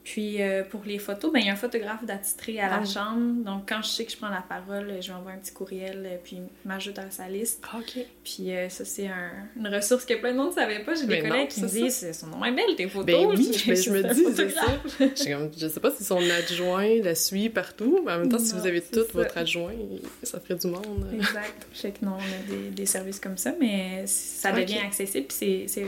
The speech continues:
Speaker 1: c'est le fun à partager, euh, sur les réseaux sociaux, les interventions en chambre, parce que des fois, on n'entend pas nécessairement parler de qu'est-ce que, qu'est-ce que je fais quand je suis à Ottawa,
Speaker 2: Oui.
Speaker 1: là. Ben là, ça donne un petit
Speaker 2: Puis les gens
Speaker 1: idée.
Speaker 2: veulent savoir.
Speaker 1: Ben oui.
Speaker 2: Surtout,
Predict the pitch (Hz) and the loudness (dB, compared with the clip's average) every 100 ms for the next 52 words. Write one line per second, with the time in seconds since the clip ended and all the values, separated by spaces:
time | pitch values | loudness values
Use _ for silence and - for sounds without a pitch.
0 | 214 - 214 240 254 233 214 214 202 233 | -4 -4 2 4 4 2 -4 -6 -4 -2
1 | 240 208 202 202 196 202 202 202 247 240 | 0 0 0 0 -2 -4 -4 -2 0 0
2 | 202 202 196 190 196 208 220 247 220 - | 0 -4 -4 -4 -4 0 0 2 0 -4
3 | 185 - - - - - - 220 202 214 | -6 -8 -10 -14 -14 -16 -8 -4 0 0
4 | 214 202 202 202 208 214 214 214 208 214 | 2 0 0 -2 -2 -2 0 -2 -4 -4
5 | 202 208 220 214 202 214 202 226 208 202 | -4 -4 -2 -2 -2 -2 -4 -4 -4 -2
6 | 208 214 233 - 214 - 285 285 277 285 | -4 -8 -6 -2 0 2 2 4 2 2
7 | 262 185 190 226 285 330 330 247 208 214 | 2 4 4 4 4 0 0 0 0 -2
8 | 214 202 196 196 190 - - - 185 190 | -2 -2 -2 -4 -8 -6 -4 2 4 6
9 | 180 208 214 156 156 160 160 156 151 151 | 4 2 2 0 0 2 2 0 -2 -6
10 | 151 143 151 - 202 196 208 214 - - | -10 -10 -10 -2 0 0 -2 -8 -12 -10
11 | - 190 185 | -4 -2 0